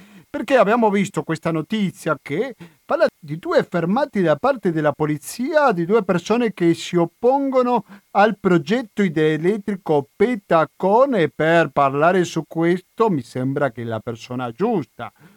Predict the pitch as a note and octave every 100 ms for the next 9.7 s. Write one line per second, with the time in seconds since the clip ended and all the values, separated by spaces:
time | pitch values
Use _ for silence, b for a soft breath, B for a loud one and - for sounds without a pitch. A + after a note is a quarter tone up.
0 | b - D#3+ D#3 G3 C4 G3 D3+ C#3+ C3+
1 | G3 E3+ C3 G3 F#3 D3+ C#3+ D3 D3+ E3
2 | G#3 A3 G#3 G3+ G3+ G3+ A3+ G#3 F#3+ F3+
3 | F3 F3 E3+ F3 - F#3 F#3 F3+ D#3+ F3+
4 | G3 F#3 D#3 E3+ F3 - G3+ G3+ G#3 F#3
5 | F#3+ A3 A3 A3+ G3+ D#3 C#3 G3+ A3+ F3
6 | G3 F#3 G#3+ G#3+ G#3+ E3 F#3 E3+ E3 F#3+
7 | F#3+ F3 D3+ D#3+ D#3 - A3 G3 D#3+ D3
8 | D3 E3 F3+ D#3 C#3 C3+ D#3 D#3+ D3 C#3+
9 | C#3+ C#3 - B2+ A2+ G#2